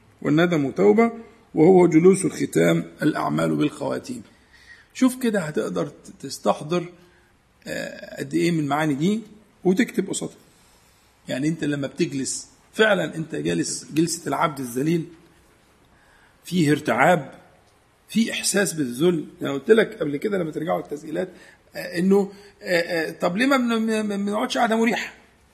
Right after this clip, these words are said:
نسندش ظهرنا مثلا، أو نفرد رجلينا، أو، أو حتى نربع، أو وضعه يكون مريح شوية.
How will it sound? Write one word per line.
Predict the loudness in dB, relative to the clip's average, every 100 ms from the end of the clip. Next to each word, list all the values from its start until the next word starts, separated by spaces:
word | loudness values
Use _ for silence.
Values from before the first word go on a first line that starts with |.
| _ _ _ _ _ _ _ _ -12
نسندش | -2 2 2 2
ظهرنا | 2 2 0
مثلا، | 0 -2 -4 -4
أو | -2
نفرد | -2 -4 -6
رجلينا، | -4 2 4 4 2 -6 -12 -10
أو، | -6 -6
أو | -8 -4
حتى | -2 0
نربع، | 2 2 2 0 -2 -6 -20 _ _ _ _ _ _ _ _ _ _ 4
أو | 6
وضعه | 8 6
يكون | 4 2
مريح | 2 0
شوية. | 2 4 4